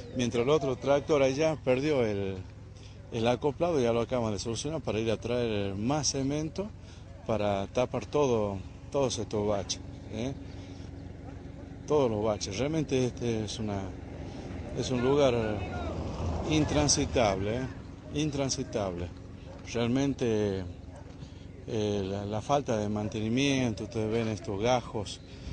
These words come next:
eh, eh, caídos por producto del viento, de, de este arbolada, de estos pimientos que tenemos, eh, aquí en el ingreso, ¿no?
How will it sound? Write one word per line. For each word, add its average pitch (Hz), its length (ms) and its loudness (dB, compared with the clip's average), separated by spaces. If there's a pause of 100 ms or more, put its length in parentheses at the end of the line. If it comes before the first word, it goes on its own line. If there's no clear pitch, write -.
(260)
eh, 98 500 -2 (400)
eh, 101 280 -6
caídos 113 420 2
por 104 200 -4
producto 110 440 0
del 95 180 0
viento, 117 760 2 (560)
de, 107 220 0
de 110 140 2
este 101 480 0 (200)
arbolada, 113 760 2
de 107 100 0
estos 104 220 -4 (220)
pimientos 127 460 2
que 98 100 -4
tenemos, 117 500 -2 (720)
eh, 101 300 2 (240)
aquí 113 340 2 (500)
en 107 80 -2
el 104 140 0
ingreso, 113 560 2
¿no? 110 280 0